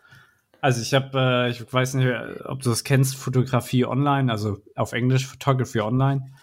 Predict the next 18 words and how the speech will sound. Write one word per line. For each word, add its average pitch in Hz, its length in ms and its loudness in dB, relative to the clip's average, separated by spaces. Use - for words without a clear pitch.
die 110 80 -4
machen 117 200 0
ja 113 80 4
alle 117 160 2
zwei 117 280 2
Wochen 123 160 0
eine 117 120 2
Sendung 123 400 0
und 107 180 -4
am 107 160 2
letzten 117 360 0
Sonntag 135 680 0
haben 123 220 2
sie 120 140 2
halt 123 240 0
einen 120 260 0
Drucker, 156 680 0
ähm, 107 920 0